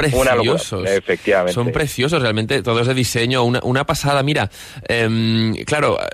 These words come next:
Speaker 2: a quien nos está escuchando, hay, o-, eh, obviamente muchísima gente, em, en, en Cataluña, Valencia, Baleares, que l-, les encanta el esquí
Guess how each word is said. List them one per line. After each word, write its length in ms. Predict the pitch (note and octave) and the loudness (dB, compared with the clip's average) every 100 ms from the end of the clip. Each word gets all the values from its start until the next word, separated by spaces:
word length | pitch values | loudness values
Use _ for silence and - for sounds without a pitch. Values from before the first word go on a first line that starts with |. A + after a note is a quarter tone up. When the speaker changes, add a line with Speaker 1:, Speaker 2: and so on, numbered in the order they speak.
| - | -6
Speaker 2:
a 80 | B2 | -4
quien 160 | C#3+ | 0
nos 80 | C#3+ | 0
está 100 | C#3+ | 0
escuchando, 400 | F#3 F#3 E3+ F#3+ | 0 0 -2 0
hay, 120 | C#3+ F#2+ | -2 -2
o-, 140 | - | -4
eh, 140 | - A2+ | -4 -4
obviamente 400 | G#2 A#2 A#2+ B2 | -2 -2 0 0
muchísima 440 | C3+ A#2+ A#2+ C3 A#2+ | -2 -2 0 0 0
gente, 380 | B2+ A#2+ C#3 - - - A2 | 0 -2 -4 -6 -16 -18 -6
em, 720 | G#2+ G#2+ G#2 G#2 G2+ G2+ G2 - | -2 0 0 0 -2 -2 -4 -4
en, 240 | G#2 G2 | -4 -4
en 280 | G#2 G#2 G2+ | -2 -2 -2
Cataluña, 400 | G2 G2+ G#2+ A#2 | -4 -4 0 2
Valencia, 320 | A2 A2+ A2 | 2 0 0
Baleares, 500 | A2+ G#2 G#2+ A2 A2 | 0 2 0 0 -4
que 120 | - A2+ | -4 -4
l-, 120 | G#2+ | -2
les 440 | A2+ - G#2 G#2 A2+ | -4 -2 -2 -2 -2
encanta 340 | G#2+ A2+ A2+ | -2 0 0
el 60 | B2 | 0
esquí 360 | - C3 C3+ | 0 0 -2